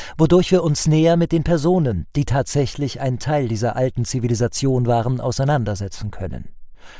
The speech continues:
Das Wissen über das antike Griechenland, welches wir beispielsweise in der Schule vermittelt bekommen, fokussiert sich oftmals auf die großen Persönlichkeiten und wichtigen Schlachten.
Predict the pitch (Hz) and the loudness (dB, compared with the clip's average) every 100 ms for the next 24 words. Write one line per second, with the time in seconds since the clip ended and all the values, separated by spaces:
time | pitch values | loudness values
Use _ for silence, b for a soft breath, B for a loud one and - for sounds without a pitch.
0 | b b b b - - - - - 170 | b b b b -20 -20 -20 -18 4 4
1 | - 175 - 208 202 185 165 156 156 147 | 6 0 2 0 0 2 2 2 2 -2
2 | - 220 175 139 139 - 143 143 165 139 | -2 -2 -2 -2 -2 -2 0 2 0 0
3 | 165 156 147 143 143 117 156 117 147 135 | 0 0 -4 0 0 2 2 0 -2 -4
4 | - 131 120 120 110 104 95 - 147 143 | 2 2 2 -2 -2 -4 -4 -2 0 2
5 | - 139 143 143 - 151 147 147 160 165 | 2 2 0 -4 -4 0 2 4 2 0
6 | B B B B - 185 - - 214 190 | B B B B 2 2 4 2 2 4
7 | 185 165 156 - 165 175 180 160 - 180 | 2 2 2 4 4 4 2 -2 -2 0
8 | 160 156 - 160 165 170 175 131 117 - | 4 2 2 0 2 6 6 4 0 0
9 | 127 113 143 139 143 139 - 143 139 160 | -2 0 0 2 0 0 -2 -2 0 4
10 | 139 - - 90 - | 4 2 -4 -6 -8